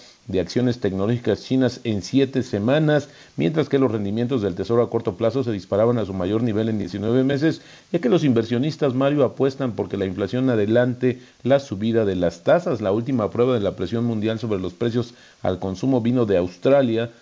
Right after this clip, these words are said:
donde un informe de precios mostró que la inflación subyacente alcanzó un máximo de seis años el pasado trimestre. Hoy hay reunión de política monetaria en Canadá, el Banco Central Europeo el jueves y el Banco de Japón también concluye su reunión de dos días precisamente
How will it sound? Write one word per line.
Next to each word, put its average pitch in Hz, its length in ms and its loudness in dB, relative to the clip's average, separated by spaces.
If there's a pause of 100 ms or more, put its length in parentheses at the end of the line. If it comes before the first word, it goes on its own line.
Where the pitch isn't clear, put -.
(140)
donde 98 180 -4
un 131 100 2
informe 123 440 2
de 92 100 0
precios 117 340 -2
mostró 117 440 -2
que 123 100 0
la 101 80 2
inflación 101 400 -2
subyacente 107 560 -2
alcanzó 107 380 -2
un 113 80 -2
máximo 113 380 -2
de 95 120 -2
seis 123 480 0
años 123 400 0 (260)
el 123 160 -2
pasado 113 440 0
trimestre. 151 500 0
Hoy 143 220 4
hay 143 100 2
reunión 120 320 0
de 120 60 -2
política 110 360 -2
monetaria 101 460 0
en 95 80 -4
Canadá, 95 600 0 (360)
el 95 140 -6
Banco 110 240 -2
Central 104 320 -2
Europeo 104 500 2
el 95 100 0
jueves 185 480 0
y 113 80 -2
el 95 120 -2
Banco 113 320 -2
de 87 80 -4
Japón 151 460 -2 (220)
también 90 440 0
concluye 117 420 0
su 131 200 0
reunión 110 580 -2
de 92 160 -2
dos 101 200 0
días 127 300 4
precisamente 107 1040 -2